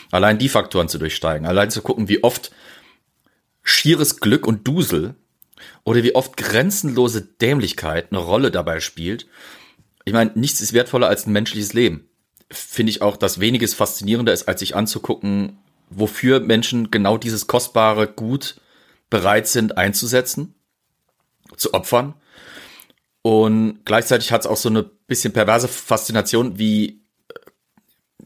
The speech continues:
wie soll ich sagen, wie unachtsam manche Menschen in der Geschichte mit dem Leben eben anderer in solchen Kontexten umgegangen sind.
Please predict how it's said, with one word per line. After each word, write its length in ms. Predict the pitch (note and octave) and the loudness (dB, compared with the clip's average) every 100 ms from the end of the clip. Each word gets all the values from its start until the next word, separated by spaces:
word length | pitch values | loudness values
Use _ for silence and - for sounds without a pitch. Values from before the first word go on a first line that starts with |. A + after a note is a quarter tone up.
| _ - - - - - | _ -20 -20 -20 -20 -20
wie 60 | |
soll 120 | - F2+ | -16 -10
ich 60 | |
sagen, 260 | - G#2+ F2+ | -8 -6 -6
wie 300 | E2 F2 F2 - - - - - - - - - _ _ _ _ | -4 -6 -6 -16 -20 -16 -14 -14 -16 -18 -20 -20 _ _ _ _
unachtsam 840 | - E3 - G#2+ - G#2 F2+ E2 D#2 F2+ | 2 4 2 0 0 0 2 0 -6 0
manche 380 | G2 A2 A2+ A#2 | 0 2 2 2
Menschen 360 | G#2+ A#2+ - | 2 0 -4
in 100 | A2+ | 0
der 100 | A2 | 0
Geschichte 380 | G#2 A2 A#2 B2 | 0 -2 -2 -2
mit 140 | A2 | -2
dem 100 | G#2 | -2
Leben 220 | G2 G#2 A2+ | 0 0 0
eben 160 | G#2 - | -4 -2
anderer 320 | G2+ A2 A2+ | -2 0 0
in 140 | G#2 | 2
solchen 280 | G#2 G2 A2+ | 2 0 0
Kontexten 440 | - G#2 A2+ - | -4 -2 -2 -4
umgegangen 400 | - C3+ - E2+ | -2 -2 -2 -6
sind. 200 | D#2 D2+ | -10 -16